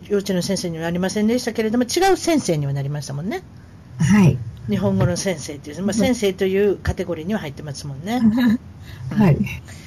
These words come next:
Speaker 1: それでこれ、中学校の時に興味あることをおっしゃっていただいたんですけれども、内申書、
Speaker 2: はい。
Speaker 1: 少しおまけしてくれた先生がいたって。数学、
Speaker 2: あー。
Speaker 1: 数学の先生。これ、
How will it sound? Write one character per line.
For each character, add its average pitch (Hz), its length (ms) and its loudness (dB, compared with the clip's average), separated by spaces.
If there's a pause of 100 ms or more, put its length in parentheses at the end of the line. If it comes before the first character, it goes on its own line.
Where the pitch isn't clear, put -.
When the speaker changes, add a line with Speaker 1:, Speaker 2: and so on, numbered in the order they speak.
(300)
Speaker 1:
そ - 100 0
れ 392 80 6
で 403 40 6
こ 415 60 2
れ、 381 100 6
中 - 160 2 (180)
学 392 100 0
校 339 100 4
の 277 100 4
時 226 200 0
に 208 80 -4
興 440 200 4
味 392 80 2
あ 233 80 2
る 160 120 -2
こ 170 140 -8
と 156 100 -8
を 156 60 -6
お - 20 -2
っ - 20 -4
し 160 100 -8
ゃ 170 40 -4
っ 139 40 -10
て 147 280 -14
い 196 60 -8
た 185 100 0
だ 165 120 -4
い 151 60 -6
た 139 100 -10
ん 139 60 -8
で 135 80 -12
す - 140 -14
け 147 80 -10
れ 143 80 -10
ど 165 100 -12
も、 208 260 -2 (440)
内 392 260 4
申 370 240 4
書、 330 240 0
Speaker 2:
は 285 80 2
い。 - 40 -12 (360)
Speaker 1:
少 - 340 0
し 202 280 -6
お 208 100 -2
ま 226 140 -2
け 285 100 -10
し 269 80 -8
て 415 100 -2
く 427 100 -6
れ 381 60 -2
た 247 100 -2
先 240 200 -2
生 220 280 -4
が 175 100 -6
い 180 80 -6
た 156 140 -12
っ - 40 -14
て。 - 220 -18 (320)
数 - 200 -2
学、 214 100 6
Speaker 2:
あ 226 260 6
ー。 - 60 -2
Speaker 1:
数 403 220 2
学 359 120 -2
の 330 140 -4
先 277 160 -6
生。 - 80 -12
こ - 100 -4
れ、 254 80 0